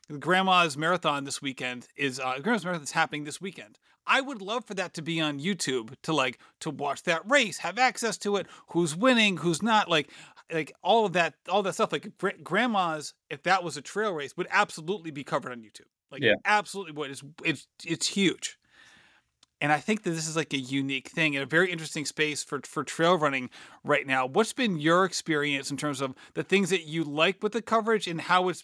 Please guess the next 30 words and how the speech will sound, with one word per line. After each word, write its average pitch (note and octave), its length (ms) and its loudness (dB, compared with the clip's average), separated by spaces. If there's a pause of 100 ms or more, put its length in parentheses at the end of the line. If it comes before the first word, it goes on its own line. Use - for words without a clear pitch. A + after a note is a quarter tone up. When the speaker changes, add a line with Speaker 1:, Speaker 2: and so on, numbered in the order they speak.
Speaker 1:
progressed E3+ 540 0
as E3 100 -2
someone, E3 380 2 (300)
again, A3 240 2
who's D3+ 400 -2
fairly A3+ 320 4
new G3+ 160 0
to G3 80 -4
the F3 80 -6
sport, G#3+ 260 -2
but E3 180 -6
Speaker 2:
Yeah. F3 120 6
Speaker 1:
diving F#3 320 0
in F#3+ 160 -4
with E3 180 -6
both F3 240 -2
feet A3 320 2
and, D3 160 -6 (180)
and D#3 360 -4 (100)
also G3 240 4
trying E3+ 280 2
to D#3+ 40 2
be E3 180 2
a D#3 60 2
part G3+ 300 2
of F3 60 -4
some C#3 180 -4
of A#2+ 60 -14
this A#2 120 -10
stuff? - 320 -12